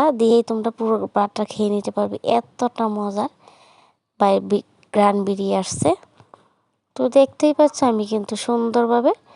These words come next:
প্লেটে পরিবেশন করে নিয়েছি। তো এখন আমি লেবু পাতাটা চারিদিকে দিয়ে অল্প সাজিয়ে দেই, দেখতে ভালো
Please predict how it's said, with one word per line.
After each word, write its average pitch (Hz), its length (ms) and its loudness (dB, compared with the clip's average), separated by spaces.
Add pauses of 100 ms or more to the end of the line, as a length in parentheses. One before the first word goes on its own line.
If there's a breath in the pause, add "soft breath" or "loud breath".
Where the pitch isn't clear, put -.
(320 soft breath)
প্লেটে 220 260 -2
পরিবেশন 226 580 -2
করে 247 260 0
নিয়েছি। 254 400 -2
তো - 120 -4
এখন 214 220 -4 (100)
আমি 208 140 -2
লেবু 214 260 -2
পাতাটা 247 460 0
চারিদিকে 214 520 -2
দিয়ে 220 220 0 (640 loud breath)
অল্প 269 240 4
সাজিয়ে 240 480 4
দেই, 359 180 4 (420)
দেখতে 208 320 -4
ভালো 220 200 0